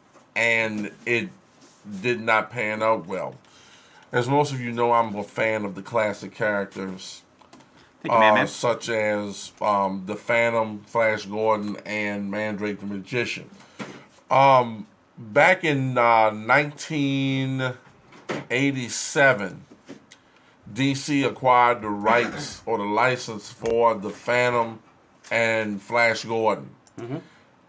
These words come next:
Speaker 1: Uh, Flash, well, the Phantom was gonna be done by Joe Orlando and Dave Gibbons. I think Dave Gibbons was gonna write it, and Joe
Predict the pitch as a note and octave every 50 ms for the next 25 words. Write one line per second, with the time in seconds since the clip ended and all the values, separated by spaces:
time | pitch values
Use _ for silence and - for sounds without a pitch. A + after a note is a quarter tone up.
0 | - - A#2+ A#2+ A#2+ A#2 A2+ G#2+ G#2+ G#2 G2+ - - - - B2+ B2+ B2+ C3+ C3+
1 | C3 B2 G#2 - A#2 A#2+ A2+ A2 G#2+ G#2+ G#2 - - C3 C#3 C#3 C#3 C3+ B2+ B2
2 | A#2+ A2+ A2+ A#2+ B2 A#2+ A2 A#2+ A2+ G#2 G2+ B2 B2 B2 A#2+ A#2+ A2+ G#2 A2 A2
3 | A2 A2 A2 G#2+ G#2+ G2+ F#2+ G2 A2 A#2+ B2 B2 A#2+ - G#2 A2 A2 G#2+ G#2+ A2+
4 | B2 C3 C3 C3 C3+ C3+ C3+ C3+ C3 C3 B2+ B2+ C3 - _ _ _ _ _ _
5 | _ _ _ - A2 G#2+ G#2 F#2 A#2 A#2+ B2+ C3 B2+ A#2 G2 F#2 G2 B2 C3 C3
6 | C3+ C3+ C3+ C3 B2+ C3+ B2 A#2 A#2+ - - C3+ B2 B2 A2+ G#2 A#2+ B2+ C3 A2+
7 | B2 C3 B2+ B2+ B2 A#2+ A2 A2 A#2+ A2+ A2 G#2 G#2 A2 A#2 B2+ B2+ B2 B2 A2+
8 | G#2 G#2 G2+ A#2 A#2+